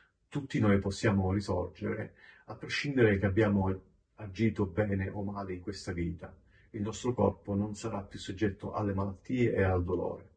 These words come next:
Quindi il primo requisito per incontrare Dio si può ottenere come se fosse un bonus, dato che Gesù Cristo,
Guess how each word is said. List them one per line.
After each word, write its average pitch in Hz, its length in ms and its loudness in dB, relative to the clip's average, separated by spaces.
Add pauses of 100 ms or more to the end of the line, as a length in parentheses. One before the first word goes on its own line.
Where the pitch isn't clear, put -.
(960)
Quindi 107 420 4
il 104 100 0
primo 104 640 2
requisito 101 560 0
per 95 180 0
incontrare 92 840 -2
Dio 90 500 0
si - 180 -6
può 90 280 0
ottenere 85 680 -2 (920)
come 92 500 -6
se 98 140 -2
fosse 90 420 0
un 92 240 4
bonus, 92 580 -6
dato 98 220 -12
che 90 340 -2 (1080)
Gesù 110 360 -2
Cristo, - 680 -2